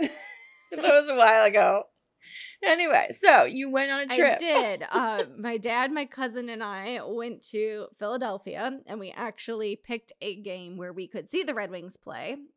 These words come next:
Speaker 1: So we got to see the Wings play the Flyers. I will say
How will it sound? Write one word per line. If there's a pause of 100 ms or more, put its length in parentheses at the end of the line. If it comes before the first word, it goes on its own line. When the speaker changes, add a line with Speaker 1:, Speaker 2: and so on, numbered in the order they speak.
Speaker 1:
So
we
got
to
see (340)
the
Wings
play
the
Flyers. (1120)
I
will
say